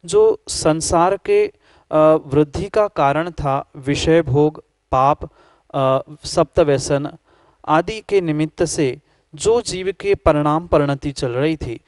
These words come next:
उस परिणाम परिणति से दूर होकर उस वीतराग मार्ग की ओर बढ़ने का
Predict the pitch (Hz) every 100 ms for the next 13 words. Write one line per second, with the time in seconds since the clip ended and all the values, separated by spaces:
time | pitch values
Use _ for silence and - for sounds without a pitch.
0 | _ _ - 214 - 165 156 156 175 196
1 | 165 147 151 147 175 - 185 185 - 147
2 | 131 165 214 220 151 135 147 - _ _
3 | _ - 208 - 160 151 170 202 220 233
4 | 185 156 156 - 180 160 156 156 131 127
5 | 147 165 170 165